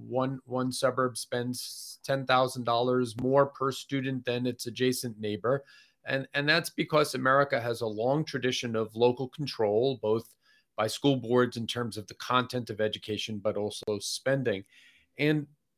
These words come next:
as I argue in the book, the standard white affluent life course is to live into the, live in the city until you have kids. And then most people either send their kids to private school or move to an affluent suburb. And they're chasing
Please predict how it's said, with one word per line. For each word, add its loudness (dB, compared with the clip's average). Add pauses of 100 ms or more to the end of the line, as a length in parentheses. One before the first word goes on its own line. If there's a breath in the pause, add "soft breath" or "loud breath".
(280)
as 0
I 4
argue 8
in 0
the -2
book, 2
the -4
standard 2 (800)
white 2 (100)
affluent 2
life 0
course -2 (460 soft breath)
is -4
to 2
live 8
into 0
the, -4
live 6
in 4
the -2
city 2
until 0
you 2
have -4
kids. -4 (340)
And -4
then 2 (100)
most 2
people 0
either 2
send 0
their 2
kids -2
to -2
private 2
school -2
or 6
move 0
to -4
an -2
affluent -2
suburb. 0
And 2
they're 4
chasing -2